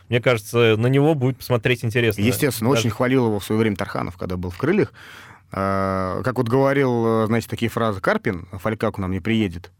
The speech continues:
Speaker 2: То же самое говорил, э, Тарханов: «Э, Вагнер Лав к нам не приедет».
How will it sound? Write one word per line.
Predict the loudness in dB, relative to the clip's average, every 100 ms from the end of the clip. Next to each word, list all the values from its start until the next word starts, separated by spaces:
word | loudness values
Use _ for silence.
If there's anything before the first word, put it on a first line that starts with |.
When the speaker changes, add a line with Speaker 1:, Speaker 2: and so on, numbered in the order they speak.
| _ -20 -20 -20 -20 _
Speaker 2:
То | 0
же | 2
самое | 4 4
говорил, | 4 4 4 4 4 4 2
э, |
Тарханов: | 0 -2 -2 -2 -4 -8
«Э, | -4 -2 0
Вагнер | 0 2 2
Лав | 2
к | 0
нам | -2
не | 0
приедет». | 0 2 0 -6